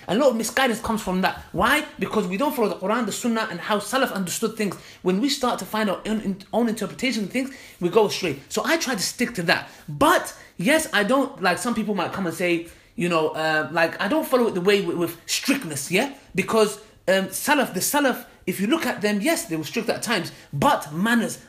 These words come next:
akhlaq, adab is so important. This is one thing that sadly a lot of people who ascribe their self to the Salaf lack. Unfortunately, it's sad. You know, basic etiquettes, basic manners, harshness, and that's the route that I don't wanna take.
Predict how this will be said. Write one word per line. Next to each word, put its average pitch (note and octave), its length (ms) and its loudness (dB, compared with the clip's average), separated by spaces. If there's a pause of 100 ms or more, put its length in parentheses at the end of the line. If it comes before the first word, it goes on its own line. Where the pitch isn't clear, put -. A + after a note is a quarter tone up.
akhlaq, G3 480 0
adab G3+ 320 -2
is D3+ 100 -6
so C#4 240 2
important. G#3+ 500 -2 (200)
This A#3+ 160 2
is G#3 100 -2
one C4 320 0
thing B3+ 380 0 (140)
that F3+ 220 0
sadly A#3 760 2 (200)
a F3 100 4
lot B3 240 0
of A3+ 160 2
people A3+ 520 2 (200)
who - 200 0
ascribe A#3+ 560 2
their G3+ 160 2
self A#3+ 400 0 (280)
to - 100 -6
the E3 80 -6
Salaf G#3 440 -2 (100)
lack. - 340 -2 (200)
Unfortunately, F#3 640 0
it's E3+ 100 -6 (120)
sad. G3 420 0 (260)
You F3 100 -2
know, F3 60 0
basic B3 500 0
etiquettes, G3 360 -2
basic C#4+ 440 2
manners, G#3+ 320 0 (220)
harshness, A3+ 760 2 (160)
and F#3+ 120 0
that's C4+ 160 -2
the G#3 100 -2
route G3 160 0
that D#3 100 -2
I - 40 -2
don't E3 120 0
wanna D3 160 -4
take. D3+ 300 -4